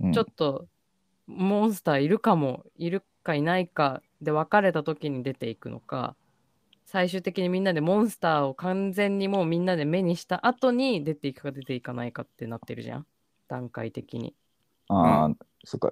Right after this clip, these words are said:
Speaker 1: あの、最初に出てたおばさんと、
Speaker 2: うん。
Speaker 1: えっと、あの黒人のノートン
Speaker 2: うん。
Speaker 3: うん。
Speaker 1: ご一行は、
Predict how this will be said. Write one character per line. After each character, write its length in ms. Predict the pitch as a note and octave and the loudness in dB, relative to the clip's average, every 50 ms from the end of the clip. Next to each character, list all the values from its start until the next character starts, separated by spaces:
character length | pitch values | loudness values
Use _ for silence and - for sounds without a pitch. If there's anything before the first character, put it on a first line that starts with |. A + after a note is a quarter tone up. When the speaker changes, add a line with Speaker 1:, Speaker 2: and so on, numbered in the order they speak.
| - - - - | 0 -2 2 4
Speaker 1:
あ 100 | F#2+ G2+ | 6 8
の、 400 | A2 G#2+ G#2+ G#2+ G#2+ G#2 - - - | 10 10 10 10 8 8 6 2 -4
最 260 | - - - C#3+ D#3 | 0 4 6 6 6
初 140 | D#3 - D#3 | 6 2 0
に 140 | D3+ D3 D3+ | 0 2 2
出 100 | E3+ E3+ | 2 2
て 120 | D#3+ C#3 | 2 2
た 160 | - - F#2 | 2 4 4
お 60 | E2+ F2+ | 4 4
ば 140 | G2+ G2 | 4 2
さ 180 | - - A2+ A2+ | 2 2 2 2
ん 140 | G#2+ A2 G#2 | 2 0 0
と、 480 | - - C3 A#2+ A2 G2+ F2+ D2 - - _ _ _ _ _ _ _ _ _ | 2 4 6 8 8 6 4 2 -2 -8 _ _ _ _ _ _ _ _ _
Speaker 2:
う 80 | E3+ E3 | -6 -6
ん。 240 | D#3 C#3+ C#3+ D#3+ D#3 _ _ _ _ _ _ - | -6 -6 -8 -10 -14 _ _ _ _ _ _ -12
Speaker 1:
え 40 | - | -12
っ 40 | - - _ | -12 -8 _
と、 600 | - D#2 D2+ D2+ D2+ D2 B1+ B1 A#1+ G1+ G1+ - _ _ _ _ _ _ _ _ | -2 -2 0 0 0 0 0 -2 -2 -4 -6 -10 _ _ _ _ _ _ _ _
あ 100 | - - | 0 0
の 80 | F#2+ F#2 | 2 4
黒 280 | - - G#2 - A#2 G#2+ | 4 2 4 6 6 8
人 500 | G#2 G#2 G#2 G#2+ G#2 G#2 G2+ G#2 G#2 G#2 | 8 8 8 8 8 8 8 8 8 8
の 200 | G2+ G2+ G2+ G2+ | 6 6 4 6
ノ 200 | G#2 A2 A2 F#2+ | 8 8 8 8
ー 20 | |
ト 180 | - - C#2 C#2 | 6 4 2 2
ン 180 | F2+ A#2 C3 - _ _ _ _ _ - _ _ _ | 0 -2 -4 -8 _ _ _ _ _ -20 _ _ _
Speaker 2:
う 100 | F3 E3+ | -4 -4
ん。 240 | D#3+ D3+ D3+ D3+ D#3+ - - | -2 -4 -4 -8 -10 -10 -6
Speaker 3:
う 60 | B2+ | -6
ん。 220 | A#2 G#2+ - - - | -4 -4 -4 -6 -6
Speaker 1:
ご 200 | - - A2 G#2 | 2 6 8 8
一 80 | G#2 G#2+ | 8 6
行 320 | - - - A#2+ A2 F#2+ | 4 4 6 8 8 10
は、 460 | E2+ F2+ F#2+ F2+ D#2+ C#2 A#1+ - - | 10 10 10 10 10 8 8 4 2